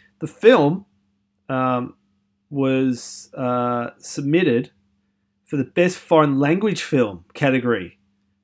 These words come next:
So that's Australia's entry, seventy-ninth Academy Awards in two thousand seven.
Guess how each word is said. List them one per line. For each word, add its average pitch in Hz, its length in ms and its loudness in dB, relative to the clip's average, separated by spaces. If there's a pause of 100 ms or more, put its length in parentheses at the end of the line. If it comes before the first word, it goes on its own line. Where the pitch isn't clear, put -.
(140)
So 147 120 -6
that's 147 260 0
Australia's 147 680 0
entry, 127 500 -6 (920)
seventy-ninth 117 760 -12 (160)
Academy 110 320 -14
Awards 104 480 -12
in 98 140 -20
two 107 160 -18
thousand 95 240 -20
seven. - 280 -20